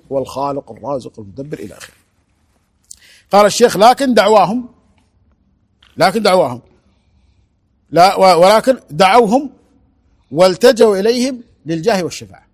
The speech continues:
وهذا كان سبب وقوعهم في الكفر، في الكفر. أنهم وقعوا للك-، بالكفر بسبب هذه الأشياء،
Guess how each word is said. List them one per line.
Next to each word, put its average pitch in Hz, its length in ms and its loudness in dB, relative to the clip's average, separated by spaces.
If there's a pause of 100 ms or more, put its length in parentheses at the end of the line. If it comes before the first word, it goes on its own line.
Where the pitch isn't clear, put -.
(180)
وهذا 165 360 -10
كان 156 220 -10
سبب 233 380 -2 (760)
وقوعهم 160 400 -8
في 120 60 -16
الكفر، - 320 -20
في - 80 -18
الكفر. 110 280 -20 (1040)
أنهم 113 200 -8
وقعوا 185 320 -2
للك-، 147 220 -10
بالكفر 165 540 -6 (640)
بسبب 147 520 -8
هذه 170 200 -2
الأشياء، 120 360 -16